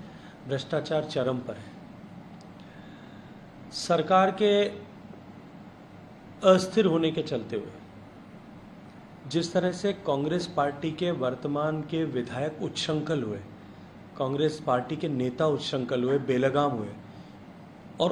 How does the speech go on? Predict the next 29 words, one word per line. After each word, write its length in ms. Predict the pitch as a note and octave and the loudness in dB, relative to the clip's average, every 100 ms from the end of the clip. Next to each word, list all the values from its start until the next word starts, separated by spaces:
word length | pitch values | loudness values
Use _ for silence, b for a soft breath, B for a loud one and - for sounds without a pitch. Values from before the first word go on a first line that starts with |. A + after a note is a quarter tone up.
| F3 | 2
उन्होंने 400 | F3+ D#3+ G3 A3+ | 2 6 6 6
जिस 240 | A3+ F3+ - | 4 0 2
तरह 220 | E3 E3 | 2 2
से 160 | D#3+ F#3+ | 2 -2
भ्रष्टाचार 760 | D#3+ C3 - D3 B2+ D3+ C#3+ D3 | -2 -4 -2 -2 0 0 0 -2
की 420 | E3 F3 F#3 - B B B - | -2 0 0 -2 B B B -8
सारी 440 | - E3 E3 G#3+ E3+ | 0 4 4 4 4
हदों 280 | C#3 C#3+ D3+ | 4 2 2
को 100 | F#3 | 2
पार 240 | D3+ C3 | 2 2
कर 180 | C3+ B2+ | 2 0
दिया, 200 | A2+ G#2+ - B B B B B B B - - - | 0 -2 -6 B B B B B B B -16 -14 -6
उसके 240 | F3 - G#3+ | -2 4 6
चलते 320 | G3+ F3 F#3+ | 6 2 2
हुए 140 | F#3+ | 2
राजस्थान 580 | D3 B2+ D3 D3 D#3 D#3 | 2 0 0 -2 -2 -2
में 300 | D#3 E3+ F3 - - - - - - - - - - - - E3+ | 0 0 -2 -4 -12 -14 -16 -18 -18 -18 -16 -16 -16 -16 0 10
आम 240 | G3+ A3 | 12 12
जन 140 | G3 F#3+ | 8 6
ये 140 | D#3+ | 4
मानता 360 | D3+ B2+ B2+ D3+ | 2 0 -2 -4
है 100 | F3 | -4
कि 140 | F3 | -4
राजस्थान 520 | D3+ A#2 C3 A#2+ C3 C3+ | -4 -4 -4 -6 -6 -4
में 140 | D3 | -4
भ्रष्टाचार 520 | A2+ A2 C3 A#2+ D3 | -6 -6 -4 -2 -2
चरम 320 | C#3+ C3 A2+ G#2+ | -2 -2 0 -2
पर 140 | - | -6
है। 180 | - | -12